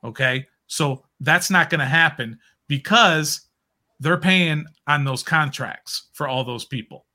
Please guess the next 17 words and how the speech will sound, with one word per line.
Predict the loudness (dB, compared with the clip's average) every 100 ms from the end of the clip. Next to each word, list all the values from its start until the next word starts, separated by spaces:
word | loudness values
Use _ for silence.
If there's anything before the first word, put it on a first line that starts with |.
| _ _ _ _ _ _ _
because | -8 -4 -2
they're | 2 2
under | 0
contract | 0 0 0 -4 -8 -12
for |
two | -8 -4
more | -2 -2
years. | -4 -4 -6 -10 -18 -18 _ _ _ _ _
So | -6 -2
they're | 2
not | 2 2
just | -4 -4
gonna | -4
all | 0 0 0
of | -4
a |
sudden | -4 -2 -2 -6